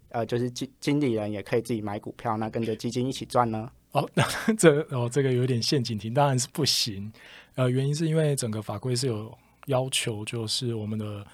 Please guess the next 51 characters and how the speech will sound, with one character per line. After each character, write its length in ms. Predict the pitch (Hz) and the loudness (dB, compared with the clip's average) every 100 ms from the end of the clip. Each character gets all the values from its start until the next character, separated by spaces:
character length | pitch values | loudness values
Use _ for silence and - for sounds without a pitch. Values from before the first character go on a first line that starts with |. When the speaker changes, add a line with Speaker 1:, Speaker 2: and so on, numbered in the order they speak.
| - _ _ | -20 _ _
Speaker 2:
证 220 | - 180 | 2 4
券 180 | 139 160 | 4 4
从 160 | 139 120 | 2 0
业 180 | 127 139 | 2 2
人 480 | 127 120 117 110 127 | 2 -2 -4 -2 0
员 360 | 127 104 101 - _ _ _ | 0 0 -6 -14 _ _ _
是 600 | - - 135 123 117 110 123 - | -2 -2 0 -2 -4 -6 -10 -6
二 120 | 156 | -4
等 140 | 120 | -2
亲 160 | 101 123 | -2 -4
之 100 | 120 | -2
内 140 | 123 | -2
是 100 | 117 - | -2 -4
不 120 | 139 | -6
能 260 | 107 101 | -6 -6
有 320 | 104 98 90 - _ - | -8 -10 -14 -20 _ -10
台 120 | 110 | -8
股 120 | 110 | -6
交 180 | 104 107 | -6 -6
易。 180 | 110 101 - _ _ _ _ | -8 -10 -18 _ _ _ _
那 200 | 117 113 | -4 -4
也 300 | 113 107 104 | -4 -6 -4
因 100 | 120 | 0
为 120 | 135 | 0
法 160 | - 107 | -2 -4
规 120 | 120 | -2
的 80 | 113 | 0
要 140 | 113 | 0
求， 240 | 117 107 | -2 -4
所 160 | 95 113 | -4 -4
以 40 | |
我 80 | 104 | -4
们 220 | 104 98 98 _ - | -6 -8 -12 _ -8
基 120 | - | -2
金 160 | 143 143 | 0 2
经 140 | 143 | 2
理 60 | 131 | 2
人 160 | 113 104 | 0 -2
或 100 | 117 | -4
是 120 | 120 | -4
研 180 | 110 104 | -4 -2
究 160 | 123 | -2
员 160 | 107 95 | -2 -6
都 280 | 107 101 107 - _ _ | -12 -12 -14 -18 _ _
不 80 | 135 | -2
能 140 | 113 | 0
买 260 | 107 110 95 | -4 -6 -6
卖 300 | 107 110 104 | -6 -4 -6
台 220 | - 92 | -8 -12
股。 160 | - 104 - _ _ _ - _ | -10 -10 -12 _ _ _ -20 _
呃， 180 | - | -8